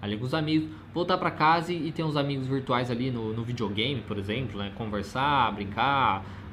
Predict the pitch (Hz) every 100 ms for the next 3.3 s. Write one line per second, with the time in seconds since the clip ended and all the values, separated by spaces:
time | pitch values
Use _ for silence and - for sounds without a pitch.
0 | - 113 107 - 110 110 127 131 123 123
1 | 151 139 143 180 175 127 123 151 156 139
2 | 147 143 - 135 123 156 131 123 123 117
3 | 113 110 110